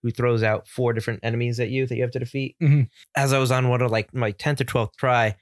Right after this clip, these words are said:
Speaker 1: I ducked with, uh, Cuphead, and I noticed the milk splashes, but never quite over his, over the cup. And it just tilts with the straw there, still tipping in, and there's ripples in the straw. And I'm just thinking, this is all freaking hand drawn. This is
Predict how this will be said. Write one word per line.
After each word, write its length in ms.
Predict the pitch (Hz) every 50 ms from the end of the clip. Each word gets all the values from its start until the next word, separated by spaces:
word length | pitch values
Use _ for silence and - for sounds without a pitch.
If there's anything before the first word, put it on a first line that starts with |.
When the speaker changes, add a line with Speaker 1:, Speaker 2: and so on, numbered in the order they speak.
| _ _ _ _ _ _ _ _ -
Speaker 1:
I 100 | 131 131
ducked 320 | 120 160 135 131 - -
with, 240 | 127 120 110 - -
uh, 200 | 117 107 107 104
Cuphead, 360 | - 139 139 123 - 131 113
and 100 | 110 110
I 60 | 113 113
noticed 300 | 120 127 127 123 - -
the 80 | 127
milk 420 | 117 120 127 135 139 131 - - - _ _ - - - - _ _ _ _ _
splashes, 640 | - - - - 127 131 135 135 123 - 127 104 101
but 160 | - - -
never 300 | 135 143 165 175 196 190
quite 280 | - - 202 180 180 175
over 240 | 170 165 156 156 156
his, 320 | 147 139 135 - - - _ _ - - _ -
over 240 | 147 156 139 139
the 180 | 131 127 127 120
cup. 360 | - - 156 131 110 - - _ _ _ _ _ _ _ _ _ _ -
And 100 | 123 127
it 40 | 123
just 240 | 120 135 123 - -
tilts 560 | - - 160 151 135 - - - - - - -
with 180 | 117 120 117 107
the 60 | 98
straw 420 | - - - - 139 139 139 139
there, 180 | 131 139 131 127
still 240 | 123 - - 139 131
tipping 280 | - 147 131 - 127
in, 140 | 135 131 131
and 80 | 127 120
there's 160 | 110 98 110
ripples 320 | 123 123 - 139 127 120
in 60 | 127
the 80 | 120 110
straw. 400 | - - - 123 123 127 127 127 - - - - _
And 80 | - 135
I'm 100 | 147 143
just 140 | 135 123 -
thinking, 360 | 160 151 - 139 117 107 104
this 200 | 123 143 151 -
is 120 | - 123 - - -
all 280 | 131 147 156 160 156 -
freaking 340 | - - 143 123 131 110
hand 280 | 113 127 131 135 127 120
drawn. 340 | 113 123 131 123 107 98 101
This 160 | 113 120 139
is 200 | 143 120 - -